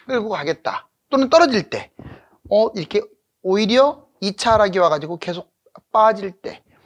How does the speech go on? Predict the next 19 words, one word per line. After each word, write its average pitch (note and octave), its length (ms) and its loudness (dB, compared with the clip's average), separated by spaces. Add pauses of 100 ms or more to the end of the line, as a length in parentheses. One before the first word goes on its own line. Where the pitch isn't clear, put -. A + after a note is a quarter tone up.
(160)
빠질 A3 300 2
때마다 F3 380 0
이렇게 F#3 380 -6
진행하겠다. E3+ 920 -4
바로 E3+ 320 -2
그겁니다. F#3 720 2 (340)
먼저 A3+ 600 4 (100)
이십삼 G#3 500 -2
년 F#3+ 200 4
올해죠. D#3+ 600 2 (280)
지금 F3+ 160 -6
현재는 E4 480 4
똑같아요. B3 560 2
예나 E3+ 400 2
예나. C#3 520 0 (280)
자, - 260 -20 (920)
현재 C4 500 6
팔억이고 - 1600 -2
만약 G3 320 2